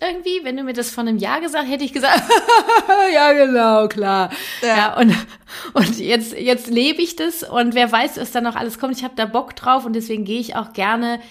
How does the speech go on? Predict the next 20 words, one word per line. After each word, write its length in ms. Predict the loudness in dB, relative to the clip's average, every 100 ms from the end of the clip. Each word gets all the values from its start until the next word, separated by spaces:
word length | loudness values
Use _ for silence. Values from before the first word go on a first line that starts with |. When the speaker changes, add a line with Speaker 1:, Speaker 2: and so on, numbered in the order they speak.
| -20 _
Speaker 1:
ich 80 | -12
bin 120 | -8
schon 120 | -6 -6
immer 240 | -4 -2 -2
gerne 680 | -2 0 0 -2 -4 -6 -12 _ _ _ _ _ _ _ _ -6
irgendwie 1000 | -4 -4 -4 -6 -4 -6 -10 -18 -18 -6
den 200 | -6 -2
Weg, 260 | -4 -4 -8
auch 140 | -12 -16
weil 160 | -18 -16
das 220 | -14 -6
Risiko 500 | -4 -2 -4 -6 -8
ist 220 | -6 -8
das 160 | -8 -8
gar 160 | -10
nicht 200 | -10 -10
wirklich. 280 | -12 -12 -12
Und 140 | -4
doch 180 | -4 -4
dieses, 640 | -10 -8 -6 -6 -8 -20